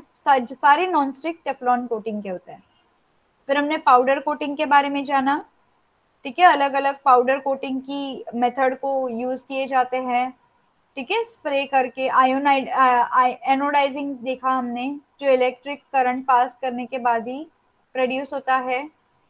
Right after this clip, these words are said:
Ceramic के तीन अलग-अलग type देखे, porcelain, bone china and advanced ceramics।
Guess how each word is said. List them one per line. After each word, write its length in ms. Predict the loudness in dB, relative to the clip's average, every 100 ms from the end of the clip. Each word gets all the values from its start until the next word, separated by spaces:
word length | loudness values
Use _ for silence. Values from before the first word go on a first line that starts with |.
| _ -14
Ceramic 540 | -6 0 0 0 -4
के 160 | -6 -6
तीन 300 | -6 -6 -2
अलग-अलग 380 | -2 -2 -4 -2
type 240 | 0 0 0
देखे, 340 | -6 -8 -8
porcelain, 680 | -4 -2 -2 -2 -4 -4 -4
bone 320 | -2 -2 -2
china 440 | 0 0 0 -2 -4
and 100 | -6
advanced 640 | -6 -4 -4 -6 -12 -20 _ _ _ _ _
ceramics। 720 | -6 -4 -4 -8 -14 -20 -20